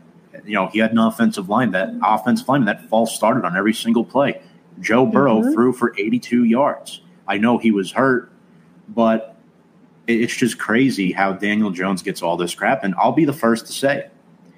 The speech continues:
Speaker 1: Daniel Jones had a bad game Sunday, but so did
Speaker 2: Yep.
Speaker 1: the rest of the football team,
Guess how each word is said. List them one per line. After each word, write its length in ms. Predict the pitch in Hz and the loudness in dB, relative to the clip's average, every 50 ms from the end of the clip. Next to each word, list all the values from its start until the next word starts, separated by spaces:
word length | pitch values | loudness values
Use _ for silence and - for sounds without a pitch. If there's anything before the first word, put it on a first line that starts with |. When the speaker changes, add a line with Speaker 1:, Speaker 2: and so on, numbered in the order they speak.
| _ - - | _ -12 -4
Speaker 1:
Daniel 320 | - 110 123 131 151 147 | 0 0 2 2 2 0
Jones 340 | 110 95 110 110 110 113 110 | 0 2 2 2 2 2 2
had 100 | 110 110 | 0 0
a 40 | 107 | -2
bad 320 | 90 - 90 90 95 - 92 | -2 -2 -2 -2 -2 -2 0
game 240 | 104 113 127 117 95 | 0 2 2 2 0
Sunday, 400 | - - 90 82 80 76 - - - _ _ _ _ _ _ - | -2 -4 -6 -6 -6 -10 -14 -16 -20 _ _ _ _ _ _ -6
but 220 | - - 123 120 | -4 -4 -2 -2
so 260 | - - 110 110 127 | -4 -2 0 2 2
did 140 | 131 - 127 | 2 2 2
Speaker 2:
Yep. 40 | 117 123 | 2 2
Speaker 1:
the 60 | 104 | 2
rest 280 | 87 87 87 - - - | 0 0 -2 -2 -4 -6
of 60 | 110 | -6
the 60 | 104 | -6
football 440 | - - 135 120 - - 98 - 78 | -4 -4 -4 -4 -2 -2 -4 -4 -4
team, 280 | - - 87 80 71 - | -6 -10 -16 -18 -18 -18